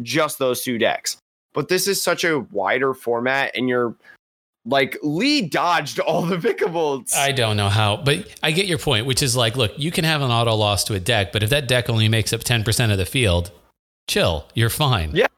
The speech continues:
Speaker 1: like, you're, you're, you're cool. 'Cause pe-, again, people have slow starts. And if you have a slow start in this meta, you're probably gonna win.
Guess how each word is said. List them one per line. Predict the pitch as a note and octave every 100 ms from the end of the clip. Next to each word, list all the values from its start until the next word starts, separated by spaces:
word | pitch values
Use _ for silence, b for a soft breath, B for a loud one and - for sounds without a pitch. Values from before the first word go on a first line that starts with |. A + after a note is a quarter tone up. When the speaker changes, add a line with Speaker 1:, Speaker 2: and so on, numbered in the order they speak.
| C3 A#2+
Speaker 1:
like, | D3+ D#3+
you're, | E3+ F3+ F3
you're, | D3+ F3 F3 -
you're | C3 F#3 G#3+
cool. | A3+ B3+ C4 B2+
'Cause | - F3 -
pe-, | F#3+ G3+
again, | F3 G3+ G#3
people | - E3+ F3 F3
have | E3+ C#3+
slow | - D3+ E3 F3
starts. | - E3+ F#3 F3+ - - - _ _ _ _ _ _ _
And | D#3+ F3
if | D#3+
you | F#3+
have | F3+
a | F3
slow | - E3+ F3
start | F3 E3 F3 D3+
in | D#3+
this | D#3+ C#3+
meta, | C#3 F3 D#3 C#3+ b b -
you're | D#3+
probably | F3 D3+ F3
gonna | E3+ E3 D3
win. | D#3+ G3+ E3+ F#2+